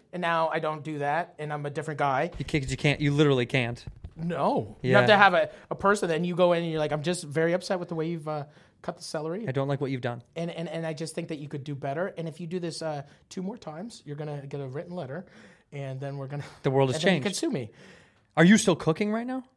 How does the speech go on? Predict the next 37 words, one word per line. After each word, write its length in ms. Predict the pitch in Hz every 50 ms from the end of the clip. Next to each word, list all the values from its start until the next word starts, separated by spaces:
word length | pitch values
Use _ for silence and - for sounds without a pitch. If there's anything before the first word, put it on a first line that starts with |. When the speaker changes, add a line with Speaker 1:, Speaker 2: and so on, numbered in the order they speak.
| _ _
Speaker 1:
No. 500 | - 139 113 - - - - - - - -
Speaker 2:
Not 180 | 151 151 151
at 80 | 143 139
all. 500 | 151 139 127 - - - - - - _ -
Never 180 | 165 170 160
Speaker 1:
I'm 60 | 165
about 200 | - 381 427 453 - -
Speaker 2:
again? 60 | 349
Speaker 1:
to. 60 | 233
I'm, 100 | 220 262
I'm 180 | 285 277 302 381
gonna 140 | 381 392 392
open 180 | 403 392 381
up 140 | 370 359 349
some 160 | - - 294
restaurants 760 | 277 247 240 240 240 277 247 240 240 240 240 233 233 233 233 -
and 100 | 220 196
do 100 | 220 226
some 180 | 214 - 220 202
stuff. 640 | - - 214 196 196 196 196 202 196 202 - - _ _ - - _ _ _ _ _ _ -
I 40 | 151
love 80 | 185 208
how 40 | 208
Speaker 2:
Soon. 80 | 190 156
Speaker 1:
s-, 380 | 131 120 - - - - - - - - _
soon. 360 | - - - 262 247 175 139 127
Yeah, 200 | 139 170 175 135
yeah, 160 | 139 160 165
yeah. 220 | 165 160 160 135 113
We're 160 | 127 170 185
building, 340 | 170 202 208 208 208 208 190
I'm 80 | 180
building 240 | 160 190 202 202 196
a 40 | 190
restaurant 360 | 185 185 185 185 190 175 165
right 140 | 160 165 170
now. 420 | 180 190 190 190 196 190 190 190